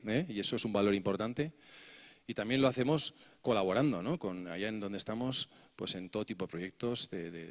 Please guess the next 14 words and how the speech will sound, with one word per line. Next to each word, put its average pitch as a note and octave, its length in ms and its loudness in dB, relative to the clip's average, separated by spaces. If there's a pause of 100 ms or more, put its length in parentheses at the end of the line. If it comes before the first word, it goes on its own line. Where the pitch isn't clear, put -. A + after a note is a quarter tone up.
(200)
de E2+ 80 -10
deporte, C3+ 680 0
de D#2+ 280 -6
discapacidad, G2+ 840 -8
de, E2+ 140 -6
de E2 100 -8
cu-, - 180 -16
bueno, G2 380 -12
culturales, C#3 800 0
eh, E2 180 -8
de E2+ 120 -8
todo E2+ 200 -4
tipo, - 260 -12
¿no? C3 140 -16